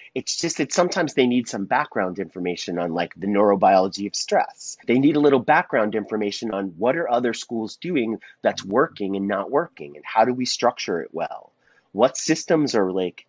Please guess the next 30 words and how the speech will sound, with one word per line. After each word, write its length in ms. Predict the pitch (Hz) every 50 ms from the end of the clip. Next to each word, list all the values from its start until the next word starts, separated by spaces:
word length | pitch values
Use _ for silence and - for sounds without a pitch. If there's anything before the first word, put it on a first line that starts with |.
| _ _
trauma 300 | - 117 110 113 117 113
informed 440 | 113 107 - - 117 120 127 131
and 100 | 131 127
which 200 | 135 143 139 -
ones 240 | - 160 160 151 147
aren't? 340 | 185 180 135 76 - - - _ _ _ _ _ _ _ _ _ _ _
And, 260 | 95 98 95 90 90 -
you 80 | 110 110
know, 160 | 107 104 104
it's 160 | 110 101 -
going 300 | - - 120 120 123 113
through 120 | - 131 107
that 260 | 117 107 104 98 85
gamut 360 | - 123 131 139 113 95 82
of, 140 | 87 82 -
like, 180 | 85 82 80 -
well, 140 | 87 85 80
do 140 | - 101
I 60 | 92 85
use 320 | 82 67 101 113 123 -
P 180 | - - 170 160
B 100 | 175 185
I 160 | 170 160 156
S 360 | 156 156 170 170 - - -
or 120 | 98 90 - - - -
do 100 | - 113 107
I 40 | 113
use 220 | 113 117 113 -
restorative 440 | 113 110 - - 110 107 101 104 -
practices? 600 | - 123 104 - - - - - - 78 69